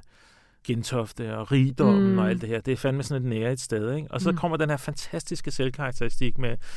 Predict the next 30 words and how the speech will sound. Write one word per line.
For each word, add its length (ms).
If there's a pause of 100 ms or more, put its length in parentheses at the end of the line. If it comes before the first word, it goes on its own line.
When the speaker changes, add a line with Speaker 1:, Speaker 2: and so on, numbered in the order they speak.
(460)
Speaker 1:
"Jeg, 200
jeg 180
er 40
her 100
med 140
mine 180
barnebryster, 640
som 160
er 40
blevet 200
kæmpestore, 800
og 60
jeg 80
har 60
Speaker 2:
Mm. 60
Speaker 1:
taget 200
tyve 320
kilo 220
på 120
ti 180
kilo 220
på, 260
på 60
grund 220
af, 220 (400)
af 320 (360)
pillerne," 460
ikke? 120
Speaker 2:
Mm. 60
Speaker 1:
Som 160